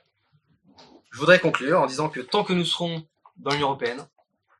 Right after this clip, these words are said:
aucun, aucun programme de démondialisation n'est possible,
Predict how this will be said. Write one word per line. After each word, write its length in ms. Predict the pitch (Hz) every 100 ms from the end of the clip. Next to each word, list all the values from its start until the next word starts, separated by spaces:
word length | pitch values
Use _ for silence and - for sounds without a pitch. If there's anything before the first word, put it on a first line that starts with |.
| _ -
aucun, 500 | 185 - 185 185 185 165
aucun 200 | 160 190
programme 300 | 180 170 165
de 80 |
démondialisation 600 | 139 160 160 151 156 156
n'est 100 | 165
possible, 340 | 147 170 214